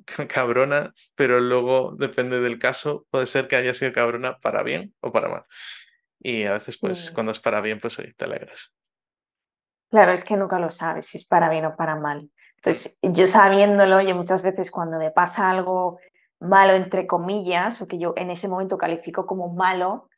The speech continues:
Speaker 2: pienso, "Bueno, a lo mejor no es tan malo, a lo mejor esto me, no sé, pues,
Speaker 1: Mm.
Speaker 2: un cliente, por ejemplo, de repente se va"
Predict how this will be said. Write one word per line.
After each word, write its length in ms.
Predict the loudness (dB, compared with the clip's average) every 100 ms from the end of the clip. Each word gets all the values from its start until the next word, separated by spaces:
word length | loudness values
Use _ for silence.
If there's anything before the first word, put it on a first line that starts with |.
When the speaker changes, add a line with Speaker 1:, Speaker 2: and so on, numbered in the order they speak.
| _ _ _ _
Speaker 2:
pienso, 440 | -4 -4 -4 -4 0
"Bueno, 500 | 0 0 -2 -6 _ _ _ _ _ 4
a 140 | 6
lo 60 | 6
mejor 280 | 4 4
no 140 | 6 4
es 140 | 2
tan 240 | -2 -4 -2
malo, 340 | 0 2 2
a 80 | 2
lo 80 | 0
mejor 240 | -4 -4
esto 240 | -4 -2 2
me, 280 | 4 4
no 120 | 2 -4
sé, 280 | -8 -10 -8
pues, 120 | -8
Speaker 1:
Mm. 120 | -8 -8 -20 _ _ _
Speaker 2:
un 160 | 2 6
cliente, 440 | 8 8 8 8
por 120 | 8
ejemplo, 320 | 8 4 6
de 120 | 6 6
repente 360 | 4 -2 -4
se 160 | -6 -8
va" 220 | -10 -12